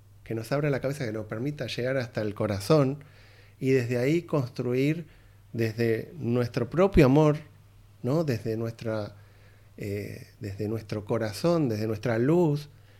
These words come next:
eh, esa comunidad, ¿no? Esa interconciencia, ¿no? que tenemos los seres humanos y que creo que, que este momento es la oportunidad para eso. Es el mom-,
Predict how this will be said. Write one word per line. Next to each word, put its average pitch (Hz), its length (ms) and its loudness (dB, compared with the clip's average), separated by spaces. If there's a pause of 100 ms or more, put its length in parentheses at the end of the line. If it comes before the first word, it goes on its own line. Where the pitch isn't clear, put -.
(280)
eh, 101 760 -4 (420)
esa 147 320 0
comunidad, 127 800 2
¿no? 139 260 -2
Esa 139 320 -6
interconciencia, 131 1400 0 (100)
¿no? 147 220 -2
que 139 100 -4
tenemos 131 340 0
los 117 140 -4
seres 127 300 -4
humanos 147 400 0 (680)
y 123 140 -2
que 127 300 2
creo 175 320 2
que, 123 400 2 (1000)
que 131 200 2
este 151 240 0
momento 147 720 4
es 147 200 2
la 165 80 2
oportunidad 147 560 0
para 107 240 -2
eso. 95 280 -10 (120)
Es 127 220 -8
el 151 100 0
mom-, 127 260 0